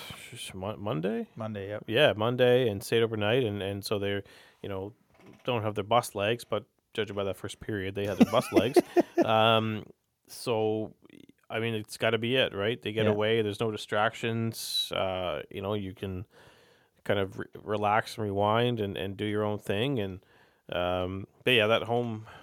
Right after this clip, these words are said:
Speaker 1: that home thing has gotta get, uh, figured out 'cause, uh, you know, <laughs> that's where you're supposed to win your, uh, win your games and
Speaker 2: Yeah.
Speaker 1: have your best record 'cause you got your fans, your fans behind you. And,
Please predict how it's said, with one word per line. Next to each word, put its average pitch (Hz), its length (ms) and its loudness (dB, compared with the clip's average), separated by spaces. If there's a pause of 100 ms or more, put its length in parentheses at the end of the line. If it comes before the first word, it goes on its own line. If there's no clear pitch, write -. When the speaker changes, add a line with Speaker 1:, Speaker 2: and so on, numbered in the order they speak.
Speaker 1:
that - 160 0
home 120 200 -2
thing 104 180 -4
has 95 120 -8
gotta 107 180 0
get, 101 320 -8
uh, 92 120 -2
figured 101 300 -6
out 90 180 -4 (200)
'cause, 98 440 -8
uh, 92 420 -2 (1800)
you - 60 -10
know, - 800 8 (240)
<laughs> - 220 -16
that's 113 280 4
where 120 140 4
you're 110 100 2
supposed 107 280 -4
to 104 60 -6
win 104 280 -4
your, 98 420 -4
uh, 92 100 -2
win 101 160 -6
your 98 100 -6
games 101 420 -4
and 123 80 2
Speaker 2:
Yeah. 113 80 2
Speaker 1:
have 98 120 -4
your 95 80 -2
best 95 260 -2
record 98 380 -4
'cause 98 180 -6
you 98 80 -8
got 90 120 -4
your 92 100 -6
fans, 101 600 -6
your 92 140 -8
fans 95 300 -6
behind 101 380 -6
you. 110 180 0
And, 98 200 -4